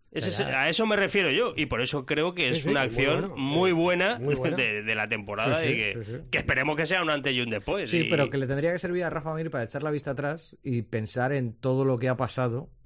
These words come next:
Speaker 2: cu-, cu-, culpa suya, culpa suya, para que en la temporada de la redención, la temporada que para él se marcó, que el Valencia, después de tres ventanas de mercado, consiguiera traerlo a Mestalla, haya pasado lo que apa-, haya pasado con su carrera. Pero yo creo que es una cosa que él se tiene que mirar al ombligo,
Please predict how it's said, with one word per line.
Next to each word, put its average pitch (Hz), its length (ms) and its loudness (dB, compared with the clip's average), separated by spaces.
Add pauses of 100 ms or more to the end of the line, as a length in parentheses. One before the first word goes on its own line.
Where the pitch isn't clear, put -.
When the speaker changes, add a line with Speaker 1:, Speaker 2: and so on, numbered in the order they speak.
(160)
Speaker 2:
cu-, - 140 -16 (240)
cu-, - 140 -14 (140)
culpa 123 280 0
suya, 127 420 4 (160)
culpa 117 260 -2
suya, 131 360 -2
para 127 260 0
que 110 360 -4
en 120 120 -4
la 117 100 -4
temporada 120 420 -2
de 147 60 -2
la 139 120 0
redención, 127 720 -2
la 107 120 -6
temporada 110 400 -2
que 117 120 -2
para 117 200 2
él 117 80 2
se 120 120 -4
marcó, 110 320 -2
que 113 80 -2
el 104 60 -2
Valencia, 117 280 -2
después 113 220 -2
de 117 80 0
tres 110 240 -2
ventanas 113 400 -2
de 110 60 -6
mercado, 110 420 -4 (420)
consiguiera 147 800 4
traerlo 120 380 -2
a 110 60 -2
Mestalla, 113 540 -4 (400)
haya 123 240 -2
pasado 123 280 -2
lo 120 80 0
que 107 80 -2
apa-, 104 240 -4
haya 110 180 0
pasado 107 260 -4
con 117 120 -2
su 104 80 -8
carrera. 104 420 -4 (300)
Pero 110 160 -2
yo 104 80 -2
creo 107 180 -4
que 123 140 0
es - 120 -4
una 113 140 -2
cosa 123 240 -2
que 120 240 -2
él 147 160 6
se 131 160 -2
tiene 131 240 -2
que 123 100 -2
mirar 123 280 -2
al 117 60 -2
ombligo, 117 440 -2